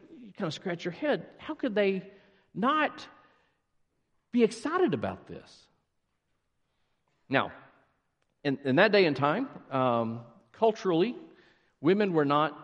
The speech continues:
uh, thought to be reliable witnesses about anything. And so, so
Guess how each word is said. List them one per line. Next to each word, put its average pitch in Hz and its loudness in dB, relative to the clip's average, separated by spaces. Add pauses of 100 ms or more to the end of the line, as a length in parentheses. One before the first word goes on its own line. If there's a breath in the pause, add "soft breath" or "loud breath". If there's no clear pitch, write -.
(240)
uh, 127 0
thought 156 0
to 160 -4
be 131 -2
reliable 123 -2 (440)
witnesses 123 -4
about 98 -2
anything. 98 -10
And 101 -10
so, 110 -2 (400 loud breath)
so 131 2